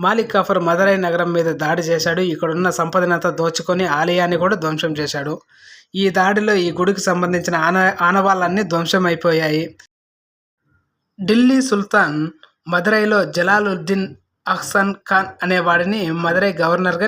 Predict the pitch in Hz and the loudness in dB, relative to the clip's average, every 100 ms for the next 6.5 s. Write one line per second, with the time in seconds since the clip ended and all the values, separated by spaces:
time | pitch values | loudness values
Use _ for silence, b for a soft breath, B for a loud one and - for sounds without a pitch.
0 | 185 160 160 156 147 151 160 B B B | -2 -2 -2 -4 -4 -4 -6 B B B
1 | B - 190 214 202 175 196 226 233 208 | B -10 -2 0 0 -2 0 2 2 0
2 | 185 196 190 190 - 165 165 208 202 185 | 0 0 2 -2 -4 -10 -2 -2 0 0
3 | 185 170 160 170 190 180 180 160 151 160 | 0 0 -2 -2 0 2 2 0 -2 -2
4 | 165 190 202 196 170 180 180 202 175 156 | 0 2 0 -2 -2 -2 0 -2 -2 -4
5 | 160 156 156 147 147 160 B B B 170 | -6 -6 -6 -6 -6 -10 B B B -2
6 | 185 185 196 208 | 0 2 2 4